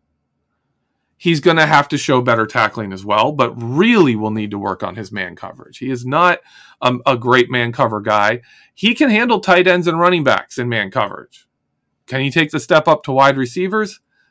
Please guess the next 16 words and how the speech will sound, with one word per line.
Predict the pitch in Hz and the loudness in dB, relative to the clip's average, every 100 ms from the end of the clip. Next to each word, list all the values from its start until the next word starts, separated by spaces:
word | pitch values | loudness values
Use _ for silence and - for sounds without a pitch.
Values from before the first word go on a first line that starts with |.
| - | -12
That's | 127 127 | -8 -6
a | 101 _ | -6 _
big | - 160 147 | -2 0 0
step | - - 139 120 | -4 -2 0 2
up | 131 104 | 2 2
when | 117 113 | -2 -6
you're | 120 | -2
talking | 135 120 123 | -2 0 -2
about | 120 104 | -2 -2
man | 113 117 127 | -4 -4 -4
covering | 123 123 117 113 | -4 -4 -4 -4
wide | 107 101 107 | -4 -4 -6
receivers. | 98 113 98 101 117 _ - _ | -10 -8 -10 -12 -16 _ -20 _
T | - 190 | -2 0
J | 139 139 | 4 2
Watt | 104 117 113 - | 4 4 4 2